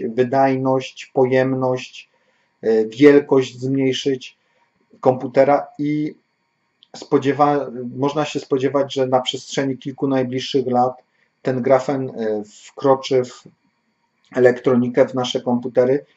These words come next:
i już niedługo będziemy mogli mieć, e, komputery o wiele szybsze, o wiele, e, mniejsze niż do tej pory i o wiele pojemniejsze. Również to, że, e,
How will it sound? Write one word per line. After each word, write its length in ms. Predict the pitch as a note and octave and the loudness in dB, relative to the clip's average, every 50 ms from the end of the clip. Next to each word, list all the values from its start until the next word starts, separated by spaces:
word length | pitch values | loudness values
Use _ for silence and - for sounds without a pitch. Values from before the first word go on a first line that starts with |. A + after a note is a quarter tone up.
| _ _ - | _ _ -8
i 60 | C3+ | -4
już 220 | B2+ C3+ C3+ C3 | -4 -4 -4 -2
niedługo 380 | C3+ C#3 C3 B2+ C3+ C3 C3+ C3 | -2 -2 0 0 -2 0 0 0
będziemy 440 | B2+ C3 B2+ A#2+ B2+ B2+ A#2+ B2 B2 | 0 0 -2 0 -2 -2 0 0 0
mogli 400 | B2 B2 A#2+ A#2 A#2 A#2+ B2 A#2+ | 0 0 -2 -2 -4 -2 0 0
mieć, 380 | A#2+ A#2 A2+ A2+ - - - | 2 2 0 -2 -4 -10 -10
e, 140 | A#2 A#2 A#2 | -8 -8 -8
komputery 640 | A2+ - B2+ B2 A#2+ - B2+ - B2+ A#2 A#2+ B2 - | -4 -4 -4 -4 -4 -6 -6 -4 -2 -2 -2 -4 -6
o 80 | C3 A#2+ | -6 0
wiele 260 | B2 B2+ B2+ B2+ B2+ | 2 4 4 4 2
szybsze, 520 | - - B2+ A#2+ - - - B2 B2 C3+ - _ _ _ _ _ _ _ _ _ _ _ _ _ _ _ _ _ - | 2 -2 -4 -6 -6 -8 -6 -4 -4 -4 -6 _ _ _ _ _ _ _ _ _ _ _ _ _ _ _ _ _ -4
o 80 | C#3+ B2 | -4 -4
wiele, 640 | A#2 C3+ C#3 C3+ C3+ C3+ C3 C3 C3 B2+ B2 - | 2 2 2 4 4 4 4 6 6 6 4 4
e, 260 | A#2+ A#2+ A#2 A2+ A2+ A2+ _ _ _ _ _ _ _ _ _ _ - | 2 0 2 2 0 -2 _ _ _ _ _ _ _ _ _ _ -4
mniejsze 720 | C#3 C#3+ D3+ C#3+ C#3+ C#3 C3+ C3 B2 - - - C3+ C3 | 0 2 2 2 2 2 0 0 -2 -4 -4 -2 -2 -2
niż 200 | C3+ C3+ B2+ A#2 | -2 -4 -4 0
do 120 | B2 C3 B2 | -2 -2 0
tej 180 | - C3 B2 | 0 -2 -2
pory 280 | A#2+ - C3 C3 C#3+ D3+ | 0 0 0 2 2 2
i 160 | D3+ C#3+ C3 | 2 2 2
o 80 | C3 B2+ | 2 2
wiele 340 | B2+ C3 C3 C3 C3 B2+ | 0 0 2 4 4 4
pojemniejsze. 880 | B2+ - C#3+ C3 B2+ C3 C3 B2 A#2+ A2+ G#2 G2 - - - - - - _ _ _ _ _ _ _ _ - | 2 2 2 4 4 2 2 0 -2 -2 -2 -4 -8 -12 -12 -12 -12 -14 _ _ _ _ _ _ _ _ -2
Również 480 | B2+ C3 C3 C3+ C#3 C3+ C3 B2 - | -2 0 0 0 -2 -2 -4 -4 -2
to, 160 | - C3 C3 B2 | 2 2 2 2
że, 180 | A#2 B2 B2+ B2+ B2 A#2+ A#2+ - _ _ | 4 4 6 6 6 4 0 -6 _ _
e, 40 | - | -16